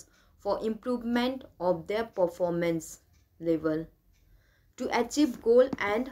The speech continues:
objective specifically. This helps the student and student to understand the goal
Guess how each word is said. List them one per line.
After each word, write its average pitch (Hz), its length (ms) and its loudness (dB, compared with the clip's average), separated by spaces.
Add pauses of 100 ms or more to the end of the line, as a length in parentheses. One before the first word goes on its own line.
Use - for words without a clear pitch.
(140)
objective 240 680 -4
specifically. 208 1040 -4 (720)
This 269 520 0 (540)
helps 254 340 0
the - 140 0
student 247 640 -2
and 196 360 -4 (460)
student 226 640 -2
to 180 220 0 (480)
understand 247 640 0
the 190 80 4
goal 170 400 2